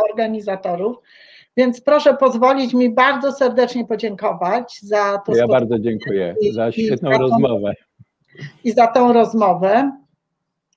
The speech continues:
Speaker 1: I chciałabym powiedzieć naszym słuchaczom, że po zakończeniu transmisji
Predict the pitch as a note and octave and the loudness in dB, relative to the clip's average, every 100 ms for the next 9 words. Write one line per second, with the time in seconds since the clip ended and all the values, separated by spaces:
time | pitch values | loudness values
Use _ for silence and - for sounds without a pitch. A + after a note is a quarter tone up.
0 | - A#3+ - C#4 C4+ C4+ B3+ A#3+ - G#3+ | -6 -4 2 4 4 2 -2 -2 -6 -8
1 | B3 A#3+ C#4+ C4 B3 A#3+ A#3+ B3 C4+ A#3+ | -6 -6 -8 -8 -6 -2 -2 -4 -4 -4
2 | B3 A3 - B3 A3+ F3+ F3 A3 B3 D#4 | -4 -8 -10 -8 -6 -4 -2 0 0 0
3 | A#3+ A#3 A3+ D4 D4 A3+ B3 A3 - B3 | 0 0 2 2 2 0 -2 -6 -4 -2
4 | B3 A#3 A3 G3+ - G3 F3 - A3 C#4+ | -2 -4 -6 -8 -10 -12 -12 -8 -4 -4